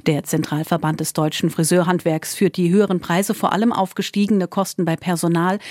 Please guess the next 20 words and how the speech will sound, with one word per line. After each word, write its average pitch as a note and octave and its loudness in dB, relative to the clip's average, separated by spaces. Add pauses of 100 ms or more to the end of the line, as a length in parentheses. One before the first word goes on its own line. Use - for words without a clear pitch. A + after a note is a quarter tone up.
(220)
Materialien D#3+ 0
und E3 0
Energie F#3+ 2
zurück. - -6 (400)
Im G#3 4
Schnitt C#4 2
zahlen A3 2
Frauen G3+ 2
demnach F#3 0
für E3+ -2
Waschen, E3 -2
Schneiden D#3+ -2
und D#3+ -2
Föhnen E3+ 2
gut D#3 -2
vierundfünfzig A#3 0
Euro, F3+ 0 (400)
Männer D#3+ 0
dreiunddreißig D#3 -2
Euro. - -4